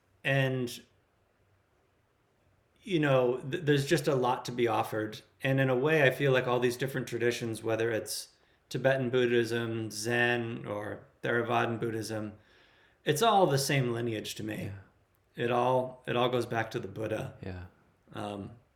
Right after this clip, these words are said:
Speaker 1: you know, so.
Speaker 2: I love that.
Speaker 1: Yeah. Mm-hmm.
Speaker 2: Yeah, I like the idea that we can not appropriate Buddhism, but, like, morph it to the society that it finds itself in.
Speaker 1: Mm-hmm.
Speaker 2: When I had David on, like, we were talking about pretty much
Speaker 1: Mm.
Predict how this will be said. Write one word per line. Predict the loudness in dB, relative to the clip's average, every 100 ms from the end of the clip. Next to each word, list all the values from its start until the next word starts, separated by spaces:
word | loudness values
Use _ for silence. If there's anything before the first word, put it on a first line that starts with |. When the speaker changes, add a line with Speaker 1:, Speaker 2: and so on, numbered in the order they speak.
| _ -18 -12
Speaker 1:
you | -8
know, | -8 -8 -14 _ _ _
so. | -14 -10
Speaker 2:
I |
love | -8 -8
that. | -10 -12 -16 -20 _ _ _ _ _ -16
Speaker 1:
Yeah. | -16
Mm-hmm. | -18 _ _ _ -10 -6
Speaker 2:
Yeah, | -4
I | 0
like | 0 -2
the | -2
idea | 0 0 0 -2
that | -4 -6
we | -6 -8
can | -10 -10 -8 -10 -14 -18 _ _ _
not | -6 -4
appropriate | -4 -8 -4 -2 0 -2 0
Buddhism, | 0 0 0 -2
but, | 0 -2
like, | -2 -4 -8 _ _ _ _ _ _ _ _ -10
morph | -6 -2 -2 -2 0
it | -2 -4 -10
to | -4 -2 0 0 -2 -6
the | -6 -4
society | -2 0 0 0 -2
that | -4 -4
it | -6
finds | -8 -8 -8
itself | -6 -2 -2 0
in. | -2 0
Speaker 1:
Mm-hmm. | -2 -2 -4
Speaker 2:
When | -2
I |
had | -2 0
David | 0 0 0
on, | -2 -4
like, | -4
we | -2
were | -2
talking | 0 -2 -2
about | -6 -6 -6
pretty | -8 -8
much | -6 -4 -2
Speaker 1:
Mm. | -2